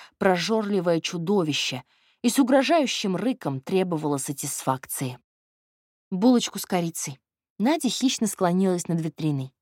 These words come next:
«Две. И кофе. Большой. Со взбитыми сливками и банановым... Нет, с миндальным сиропом». «Тяжелый день?»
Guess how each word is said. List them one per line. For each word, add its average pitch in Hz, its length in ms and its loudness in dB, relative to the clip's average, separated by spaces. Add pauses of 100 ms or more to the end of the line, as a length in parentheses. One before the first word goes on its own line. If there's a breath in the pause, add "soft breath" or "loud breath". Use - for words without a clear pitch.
(140)
«Две. 170 400 4 (380)
И 254 100 2
кофе. 180 480 0
Большой. 185 520 -2 (540)
Со - 180 0
взбитыми 208 400 0
сливками 175 580 -2
и 220 120 0
банановым... 202 580 4 (120)
Нет, 226 260 2
с - 80 -8
миндальным 214 480 2
сиропом». 147 520 -6 (920)
«Тяжелый 196 400 2
день?» 233 280 2